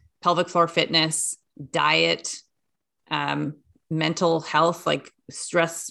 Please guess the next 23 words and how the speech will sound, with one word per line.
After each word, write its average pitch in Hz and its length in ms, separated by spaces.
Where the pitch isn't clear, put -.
reducing 165 520
stress - 460
in 160 160
our 156 120
lives 147 540
is 151 200
really 160 220
important. 156 480
Stress 156 340
can 156 180
contribute 160 460
to - 80
overactivity 151 640
in 147 100
the 147 60
muscles. 175 540
Uh, 147 420
that 147 180
can 156 120
contribute 151 380
also 147 220
to 151 100
constipation. 175 880